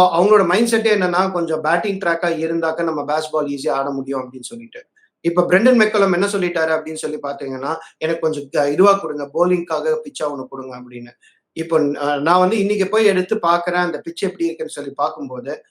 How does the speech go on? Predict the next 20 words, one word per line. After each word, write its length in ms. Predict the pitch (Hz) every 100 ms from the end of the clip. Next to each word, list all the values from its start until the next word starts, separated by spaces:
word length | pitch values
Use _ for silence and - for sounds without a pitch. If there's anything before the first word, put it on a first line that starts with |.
| _
நல்ல 280 | - 160 170
கிரீன் 220 | 139 160
டாப்பா 300 | 170 143 139
தான் 120 | 131 127
இருக்கு. 320 | 117 - - _ _ _ - - _ -
சரிங்களா? 360 | 135 120 117 117 _ _
And 260 | 170 202 185
லார்ட்ஸ் 560 | 147 170 262 247 220
வந்து 60 | 208
பாத்தீங்கன்னா, 580 | 180 180 180 165 180 -
எப்பவுமே 240 | 165 170
கொஞ்சம் 320 | 175 143 135
போலிங்க்கு 460 | 147 170 175 170 185 -
ஃபேவரபிளா 540 | 160 170 170 156 139
தான் 180 | 139 131
இருக்கும். 280 | 127 - _ _ _ _
And 400 | 156 165 180 208
வந்து 280 | 180 170 196
உங்களுக்கு 280 | 180 165 143
சொல்லுவாங்க, 400 | 185 185 175